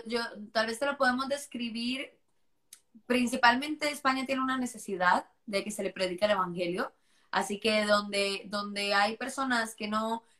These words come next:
que no conocen, hay buena, buena tierra para sembrar, ¿no? O sea, es un lugar donde se necesitan manos para,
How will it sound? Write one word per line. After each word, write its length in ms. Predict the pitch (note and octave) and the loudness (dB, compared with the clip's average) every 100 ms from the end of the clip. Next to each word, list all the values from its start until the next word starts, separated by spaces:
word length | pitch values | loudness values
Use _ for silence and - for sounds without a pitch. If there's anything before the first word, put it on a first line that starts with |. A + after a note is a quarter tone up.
| - | -6
que 100 | A3 | 2
no 140 | A3 | 2
conocen, 380 | A#3+ C4 C#4+ C#4 | 2 0 -2 -2
hay 100 | A#3+ | 0
buena, 480 | A#3+ A#3+ A#3 A3+ G#3 | 0 0 2 0 -2
buena 500 | G#3+ A3+ A3 G#3 G3+ | -4 -4 -2 -2 -4
tierra 260 | A3+ A3 G#3+ | -4 0 2
para 120 | G#3 | 2
sembrar, 420 | G#3+ G#3 A#3 G#3+ G3 | -2 0 2 2 0
¿no? 220 | A#3 - | -4 -4
O 40 | G#3+ | -10
sea, 200 | A3 F#3 | -6 -4
es 120 | F#3+ | -6
un 100 | A3+ | -8
lugar 340 | A3 A3 A3 A#3+ | -6 0 -2 -2
donde 200 | B3+ A3+ | -10 -10
se 140 | A3 | -12
necesitan 560 | G#3+ G#3 G3 A3 A3+ A3+ | -12 -14 -14 0 0 4
manos 320 | A3+ A#3 C4 | 2 2 -4
para, 340 | - A3 F#3 | 0 2 0